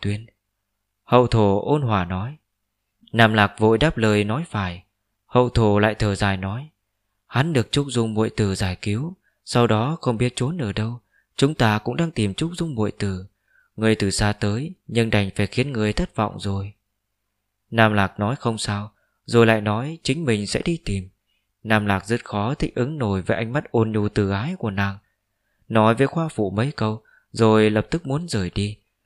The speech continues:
Lại nghe hậu thổ nói: "Người cũng không thể tìm thấy ở trong một sớm một chiều, sao không nghỉ tạm ở đây một lát rồi hãy đi?" Nam Lạc nói mình đi chuyến này là vì tìm Khổng Tuyên,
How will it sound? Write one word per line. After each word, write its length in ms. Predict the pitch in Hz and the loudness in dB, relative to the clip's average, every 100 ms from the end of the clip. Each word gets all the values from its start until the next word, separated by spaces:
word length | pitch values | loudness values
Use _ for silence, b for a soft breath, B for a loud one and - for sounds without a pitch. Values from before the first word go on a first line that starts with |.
| _ - | _ 0
Lại 180 | 117 | 2
nghe 200 | 113 120 | 2 0
hậu 200 | 113 117 | 0 -2
thổ 260 | - 104 90 | -2 -2 -2
nói: 300 | 90 95 143 _ _ _ _ _ _ _ - | -4 -6 -8 _ _ _ _ _ _ _ -2
"Người 260 | 117 117 | 4 4
cũng 160 | 113 - | 4 -2
không 200 | - 170 | -2 0
thể 160 | 113 101 | 0 0
tìm 260 | 110 107 | 0 0
thấy 300 | 101 107 151 | 0 -2 0
ở 100 | 139 | -2
trong 220 | 151 156 | -2 -4
một 100 | 120 | -4
sớm 340 | 101 - 123 180 | -4 -4 -6 -6
một 160 | 120 - | -6 -4
chiều, 300 | 104 104 107 b b b | -4 -4 -6 b b b
sao 300 | - - 104 | -4 2 2
không 200 | 107 160 | 2 -4
nghỉ 140 | 135 98 | -2 -2
tạm 240 | 104 107 | 0 -2
ở 140 | 110 104 | -2 -2
đây 240 | 107 107 | 0 -2
một 180 | 104 101 | -2 -4
lát 220 | 135 180 | -6 -6
rồi 140 | 107 | -4
hãy 160 | 98 110 | -4 -4
đi?" 340 | 117 113 123 - _ _ _ _ _ _ _ _ _ | -4 -4 -6 -14 _ _ _ _ _ _ _ _ _
Nam 260 | 113 113 110 | 2 4 4
Lạc 240 | 104 - | 0 0
nói 340 | 104 107 156 170 - | -2 -2 -6 -10 -2
mình 200 | 113 110 | 0 4
đi 140 | 113 | 2
chuyến 260 | - 170 135 | 2 -2 0
này 240 | 107 104 | 0 2
là 120 | 107 | 0
vì 180 | 98 107 | 0 -2
tìm 240 | - 107 | 0 -4
Khổng 260 | 101 107 85 | -2 -6 -4
Tuyên, 220 | - 110 | -4 -4